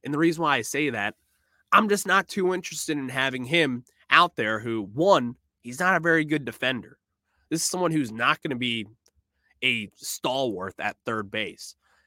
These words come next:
I'd much rather see Carter Kieboom battle his injuries there or battle his all, all his mistakes that he's made. Jake Alu,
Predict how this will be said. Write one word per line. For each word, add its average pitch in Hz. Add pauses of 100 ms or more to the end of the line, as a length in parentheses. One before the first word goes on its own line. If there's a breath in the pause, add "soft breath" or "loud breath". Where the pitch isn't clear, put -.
(160)
I'd 160
much 151
rather 143
see 127
Carter 127
Kieboom 120
battle 110
his 110
injuries 98
there 85 (260 soft breath)
or 101
battle 120
his 117
all, 113 (200)
all 123
his 120
mistakes 113
that 95
he's 95
made. - (600)
Jake 156
Alu, 131